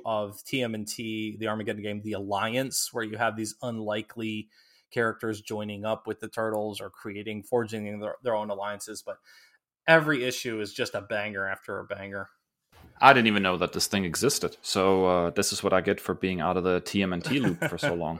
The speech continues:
Speaker 1: <laughs>
Speaker 2: Um, yeah, this sounds great, man. I'm definitely gonna have to check this one out.
Speaker 1: Okay, next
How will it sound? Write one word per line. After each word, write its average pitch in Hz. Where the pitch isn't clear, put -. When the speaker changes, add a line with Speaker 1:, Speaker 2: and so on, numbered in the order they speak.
Speaker 1:
<laughs> -
Speaker 2:
Um, 95
yeah, 98
this 127
sounds 107
great, 107
man. 87
I'm 90
definitely 98
gonna 90
have 87
to 82
check 95
this -
one 92
out. 87
Speaker 1:
Okay, 170
next 180